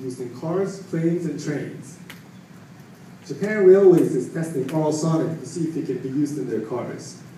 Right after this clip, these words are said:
Up until now, we've been putting our focus in the music market, but from here on, we plan to tap into other markets such as office systems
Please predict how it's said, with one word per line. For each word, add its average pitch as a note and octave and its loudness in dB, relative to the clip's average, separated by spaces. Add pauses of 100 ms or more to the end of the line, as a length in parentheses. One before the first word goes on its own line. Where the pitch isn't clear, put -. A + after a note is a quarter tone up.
(760)
Up G3 -6
until G#3 -2
now, D#3 -2
we've D#3+ -2
been F3 0
putting F3 -2
our B2 -4 (200)
focus D#3+ -4
in A#2+ -8
the B2 -6
music D#3+ -2
market, A2+ -10 (420)
but - -6
from D3 -6
here G3 2
on, E3+ 0
we B2+ 0
plan E3+ -4
to D3+ -4
tap D#3+ -4
into D3+ -4
other E3+ -2
markets A#2+ -4
such B2+ -6
as - -4
office E3+ -2
systems G#3 -6